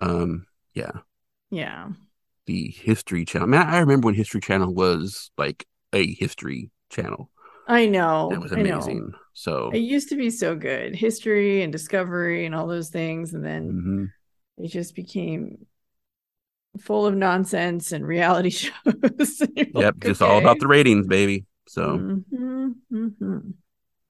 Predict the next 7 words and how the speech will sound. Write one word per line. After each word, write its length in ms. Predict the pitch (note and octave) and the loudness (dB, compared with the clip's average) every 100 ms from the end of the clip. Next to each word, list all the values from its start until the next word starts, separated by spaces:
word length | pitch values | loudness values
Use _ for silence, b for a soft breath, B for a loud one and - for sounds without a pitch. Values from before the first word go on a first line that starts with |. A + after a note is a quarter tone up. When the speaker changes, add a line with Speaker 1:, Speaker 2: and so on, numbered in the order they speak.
| _ _ _ - | _ _ _ 0
Speaker 1:
yeah, 240 | D#3 D#3 | 6 6
but 140 | - F2+ | 4 2
that's 240 | C3 - | 2 4
Amelia 300 | F3 F#3+ G3+ | 8 8 8
Earhart. 560 | G3 F3+ C#3 D3 D#3+ - B B B B B B B | 6 6 6 4 2 -4 B B B B B B B
So 280 | _ - - | _ -18 -8
Speaker 2:
Yep. 360 | - A#2+ - | -2 -2 -4